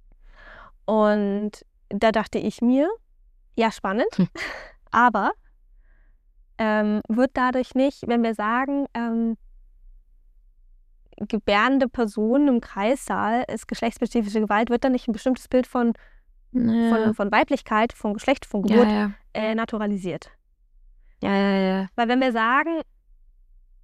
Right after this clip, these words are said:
Speaker 1: diese,
Speaker 2: Ja.
Speaker 1: dieser Moment des Gebärens ist eine Gesch-, und da die Ge-, Gewalt, die dir da passiert, ist eine geschlechtsspezifische Gewalt,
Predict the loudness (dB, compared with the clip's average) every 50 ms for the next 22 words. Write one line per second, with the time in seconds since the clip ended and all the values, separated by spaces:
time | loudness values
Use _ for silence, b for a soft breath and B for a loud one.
0 | _ _ _ -20 -20 -18 -8 -2 0 2 4 4 2 2 -2 -2 0 0 2 4
1 | 4 6 6 6 4 4 4 2 2 0 -2 -6 -8 -4 -4 -4 -2 0 0 0
2 | 0 0 -2 -2 -4 -6 -6 -6 -6 -8 -8 -6 -4 -2 -2 -2 -2 -2 0 0
3 | 0 0 0 0 0 0 -2 -2 -2 0 0 0 2 0 0 0 0 0 -2 -4
4 | -6 -8 -8 -4 -4 -4 -2 -4 -6 -6 -4 -4 -4 -2 -4 -6 -4 -6 -8 -6
5 | -4 -6 -6 -6 -8 -8 -8 -6 -4 -2 0 0 0 0 -2 -4